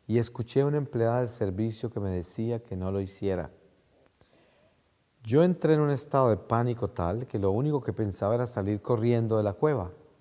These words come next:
Pero instantáneamente sabía que si salía corriendo de la cueva me matarían porque pensarían que me iba a escapar. Por lo tanto, sabía que no podía salir.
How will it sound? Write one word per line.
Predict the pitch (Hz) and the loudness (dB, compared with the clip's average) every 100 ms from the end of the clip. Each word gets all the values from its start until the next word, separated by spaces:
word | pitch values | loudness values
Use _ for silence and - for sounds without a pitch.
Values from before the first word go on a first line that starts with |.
| _ _ _ _ _ _ | _ _ _ _ _ _
Pero | 110 143 | 0 0
instantáneamente | 160 175 160 190 190 190 151 151 156 | 2 0 2 0 2 2 2 0 -2
sabía | 135 120 117 117 110 - | 0 2 4 2 0 -2
que | 104 98 - - _ _ _ _ _ _ | -2 -2 -4 -16 _ _ _ _ _ _
si | - 135 | -6 -4
salía | 131 170 160 160 151 | 2 4 4 4 4
corriendo | 135 113 113 110 101 | 2 0 2 2 2
de | 98 | 0
la | 85 | 0
cueva | - 123 147 | 2 4 4
me | 135 | 0
matarían | 110 95 - - 131 101 110 113 | 0 -2 -2 -2 0 -2 -4 -8
porque | 98 95 | -10 -10
pensarían | - 123 127 98 101 120 120 | -4 -4 -2 -4 -2 -2 -2
que | 120 | -4
me | 95 95 98 | -4 -4 -2
iba | 104 | -4
a | |
escapar. | 110 - 110 107 95 - _ _ _ _ _ | -4 -6 -4 -2 -4 -10 _ _ _ _ _
Por | 95 | -4
lo | 95 | -2
tanto, | - 120 127 127 | 0 0 0 -4
sabía | 110 104 110 | -2 -2 -2
que | 104 | -2
no | 98 | -4
podía | 98 110 107 | -2 -2 -2
salir. | 104 101 104 87 | -2 -2 -2 -6